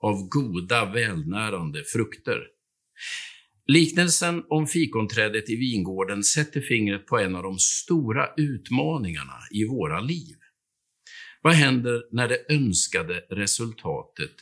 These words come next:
uteblir? Ingen av oss får uppleva ett liv i ständig tillväxt där det ena framgångsrika året följer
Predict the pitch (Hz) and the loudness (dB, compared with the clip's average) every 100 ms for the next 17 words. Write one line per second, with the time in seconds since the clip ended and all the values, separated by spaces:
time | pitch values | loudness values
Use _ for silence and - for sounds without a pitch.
0 | - 147 175 90 - - - 117 240 - | -2 0 0 -4 -12 -12 -8 -6 -6 -6
1 | - - - _ _ _ _ _ _ _ | -12 -20 -20 _ _ _ _ _ _ _
2 | _ _ _ _ _ _ _ _ - - | _ _ _ _ _ _ _ _ -16 -16
3 | - - - 143 170 165 131 123 117 131 | -16 -20 2 6 8 8 6 4 0 -2
4 | 127 120 - 127 113 104 104 104 90 85 | -2 -2 0 2 2 0 -4 -6 -6 -6
5 | 87 - - 135 104 92 107 - 95 78 | -4 -2 4 6 6 2 -2 -2 -2 0
6 | 95 - - - 107 107 127 131 110 117 | -4 -2 -4 -2 0 0 2 2 0 -2
7 | - 117 95 90 87 - 92 - 90 90 | -2 -2 -2 -4 -6 -6 -8 -6 -4 -4
8 | 80 82 - - _ _ - - 113 110 | -4 -8 -14 -20 _ _ -2 2 2 2
9 | 87 67 | -2 -6